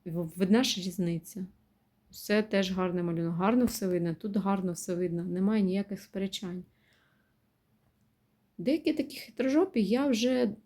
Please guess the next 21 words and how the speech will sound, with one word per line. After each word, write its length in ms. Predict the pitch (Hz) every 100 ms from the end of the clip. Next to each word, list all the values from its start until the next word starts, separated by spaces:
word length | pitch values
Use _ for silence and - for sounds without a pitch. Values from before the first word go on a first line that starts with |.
| -
декілька 540 | 190 254 294 247 208
разів, 540 | 208 196 247 311 - -
о, 600 | 208 202 196 185 175 - - - _ _ _
попадала 500 | - 285 277 311 226
на 140 | 185
цей 180 | 185 190
гачок. 460 | 185 190 190 160 - _ _ _
Тому 320 | 262 302 508
я 180 | 440 330
зараз 320 | 269 277 262
прошу, 320 | - 240 233 220
або 420 | 196 220 208 196
після 280 | 214 - 240
плати 440 | 381 427 381 269
відправляють, 640 | 233 220 226 196 190 185
або 720 | 196 190 214 208 190 180 -
особиста 500 | - - 190 214 214
зустріч, 600 | 214 294 339 262 240 -
і 140 | 196 185
оглядаю 640 | 196 202 214 214 240 233
все. 460 | 208 - - 180 180